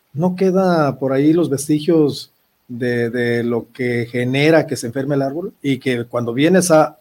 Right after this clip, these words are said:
reforestar, ¿se, se contaminen esos árboles nuevos?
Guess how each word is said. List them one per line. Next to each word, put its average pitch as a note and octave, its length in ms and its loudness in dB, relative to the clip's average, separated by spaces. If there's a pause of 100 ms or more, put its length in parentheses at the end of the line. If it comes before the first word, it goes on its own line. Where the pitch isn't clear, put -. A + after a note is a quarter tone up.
reforestar, C#3 920 0 (240)
¿se, C#3 520 -2
se C3+ 140 -8
contaminen C#3+ 540 0
esos F3 260 -2
árboles D#3+ 300 -2
nuevos? F3 340 -6